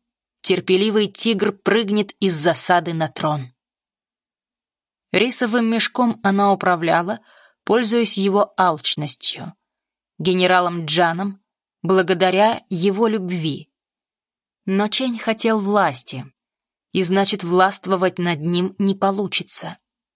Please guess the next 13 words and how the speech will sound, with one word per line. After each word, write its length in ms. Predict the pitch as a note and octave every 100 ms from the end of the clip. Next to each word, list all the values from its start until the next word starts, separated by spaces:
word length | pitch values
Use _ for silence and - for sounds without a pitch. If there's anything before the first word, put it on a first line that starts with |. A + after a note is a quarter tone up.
| _ _ _ _ _ _ _ -
Мандата 560 | F3+ F3 E3+ E3+ E3+
небес 460 | E3+ E3+ D#3 F3+ -
у 20 |
него, 320 | G3+ G3 F#3
вероятно, 640 | F3+ F#3+ F#3 F3+ F3+ F#3 G3
нет, 480 | G#3 A3 F#3 B2 - _ _ _ _ -
как 200 | G3+ G#3+
и 60 | B3
средств 640 | - G#3+ G#3 - - - -
на 220 | G3+ G3+
оснащение 640 | F#3+ G3 F#3+ - E3+ E3 E3
собранного 560 | F#3+ E3+ F3 E3+ F#3
войска. 600 | F#3 F#3+ C3+ - - D#3+